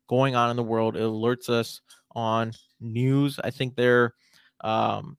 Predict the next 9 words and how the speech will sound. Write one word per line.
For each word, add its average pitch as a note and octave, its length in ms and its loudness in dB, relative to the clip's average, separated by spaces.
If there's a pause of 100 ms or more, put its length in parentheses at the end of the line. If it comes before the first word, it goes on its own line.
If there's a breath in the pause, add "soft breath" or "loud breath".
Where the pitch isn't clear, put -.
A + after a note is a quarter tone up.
(100)
their B2 120 0
way A#2 300 0
of G#2 160 -4
sharing B2 520 -4
things A#2+ 380 -4
and A2 180 -8
interacting A#2 520 -2
with G#2+ 260 -8
posts - 580 -2